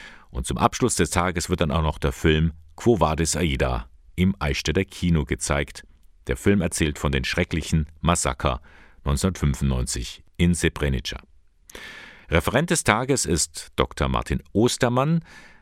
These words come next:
Er ist Mitglied der Katholischen Filmkommission sowie Lehrbeauftragter an der Universität in Eichstätt. Die Teilnahme an dem Workshop ist kostenfrei, nur der Kinoeintritt kostet zehn Euro. Give Peace a Chance am Freitag,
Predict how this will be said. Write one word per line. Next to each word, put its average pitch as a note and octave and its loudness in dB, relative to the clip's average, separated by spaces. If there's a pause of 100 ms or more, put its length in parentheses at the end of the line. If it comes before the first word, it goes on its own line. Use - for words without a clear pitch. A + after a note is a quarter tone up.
(160)
Er G1+ -8
ist - -4
Mitglied D#2+ 0
der C#2+ 2
Katholischen C#2+ 0
Filmkommission F#2 0
sowie G#2 2
Lehrbeauftragter F2+ 0
an C2 0
der D#2+ 2
Universität D#2 0
in G#2+ -2
Eichstätt. - -8 (300)
Die - -10
Teilnahme A#2+ 0
an C#2+ -2
dem C2+ -2
Workshop - -2
ist - -6
kostenfrei, G2+ 0
nur G2 0
der D2+ 0
Kinoeintritt - -2
kostet - -6 (260)
zehn C#2 -2 (160)
Euro. C#2 -4 (1080)
Give G2+ 6 (160)
Peace D#2+ 0
a A2+ 0
Chance B1 -2
am D2+ 0 (120)
Freitag, C#2 -2